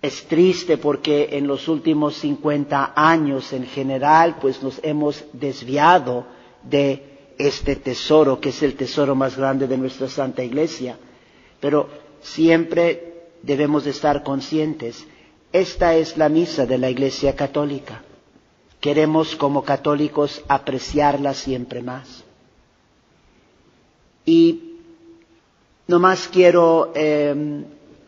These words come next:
mostrarles o también dirigir su atención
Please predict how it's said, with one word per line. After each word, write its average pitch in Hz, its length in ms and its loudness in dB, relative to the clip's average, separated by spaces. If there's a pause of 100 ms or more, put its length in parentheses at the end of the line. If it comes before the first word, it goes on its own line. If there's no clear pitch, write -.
(520)
mostrarles 160 1200 2 (120)
o 143 400 2 (420)
también 156 340 0
dirigir 147 360 -2
su 170 160 -2
atención 151 720 -2